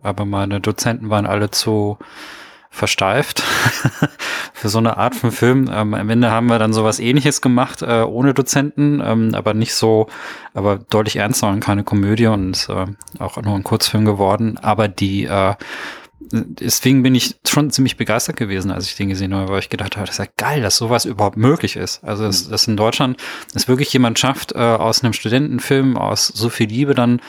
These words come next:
Speaker 1: zu seinem Projekt, dann es dann wirklich auf die große Leinwand schafft, dass dann so ein Verleih wie Red Pack dann auf die zukommt und sagt, „Ist geil,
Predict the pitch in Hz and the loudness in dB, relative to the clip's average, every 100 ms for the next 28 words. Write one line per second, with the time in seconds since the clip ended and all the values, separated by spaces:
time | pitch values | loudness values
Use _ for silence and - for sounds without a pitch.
0 | - - - - - 127 120 110 - 110 | -18 -20 -16 -8 -4 0 2 2 0 0
1 | 113 - 120 110 - 117 107 104 117 143 | 0 0 -2 -2 -2 -2 -2 2 2 2
2 | - 117 - 104 117 - 110 120 127 120 | 0 -2 -2 0 2 2 2 2 2 2
3 | 123 - 107 110 104 101 - 101 107 107 | -2 -2 -2 -2 0 -2 -2 0 0 2
4 | 104 139 - 127 131 117 110 - 117 - | 0 0 -2 -2 -2 0 -2 -2 -4 -2
5 | 143 127 107 104 107 - - 113 113 | -2 -2 0 0 -2 -2 -2 -2 -2